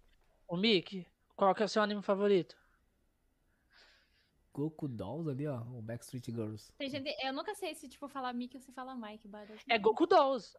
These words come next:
Speaker 1: É, eu procurei sim, eu coloquei, é, Goku
Speaker 3: Goku
Speaker 1: Dolls,
Speaker 3: Dolls?
Speaker 1: Back Girls, uma coisa assim. É isso mesmo. Goku Dolls.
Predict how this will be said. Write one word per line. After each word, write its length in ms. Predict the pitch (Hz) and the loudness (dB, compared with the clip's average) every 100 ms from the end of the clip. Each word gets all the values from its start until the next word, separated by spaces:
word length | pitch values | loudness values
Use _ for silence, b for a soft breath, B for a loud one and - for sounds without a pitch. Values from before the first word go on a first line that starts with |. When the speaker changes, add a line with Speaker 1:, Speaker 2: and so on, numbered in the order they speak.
| - | 0
Speaker 1:
É, 220 | 381 320 | 4 6
eu 120 | 247 | 4
procurei 380 | 247 262 294 302 | 2 -6 -6 -6
sim, 300 | 285 440 370 | -8 -14 -12
eu 80 | 311 | -12
coloquei, 720 | 233 247 240 247 233 202 175 175 _ 226 202 170 165 - | -12 -10 -6 -6 -6 -10 -14 -18 _ -16 -16 -16 -16 -12
é, 80 | 196 - | -12 -10
Goku 340 | 185 233 240 | -6 -4 -2
Speaker 3:
Goku 80 | 180 | 2
Speaker 1:
Dolls, 580 | 185 220 285 262 175 165 | 6 6 6 4 0 -8
Speaker 3:
Dolls? 160 | 160 | -4
Speaker 1:
Back 340 | 165 214 220 196 180 - _ _ - | 0 0 0 -10 -12 -20 _ _ -12
Girls, 400 | 170 170 196 180 170 - | -2 2 2 0 -4 -6
uma 100 | 190 | -4
coisa 160 | 208 | -4
assim. 280 | 226 202 180 180 _ _ _ _ _ - | -4 -6 -6 -8 _ _ _ _ _ -4
É 80 | |
isso 160 | 202 269 | -2 -2
mesmo. 280 | 254 202 202 _ _ _ _ _ _ _ _ _ _ _ _ _ _ | -2 -2 -6 _ _ _ _ _ _ _ _ _ _ _ _ _ _
Goku 280 | 202 185 214 | -16 -14 -12
Dolls. 640 | 185 143 160 - - - | -10 -10 -12 -16 -20 -20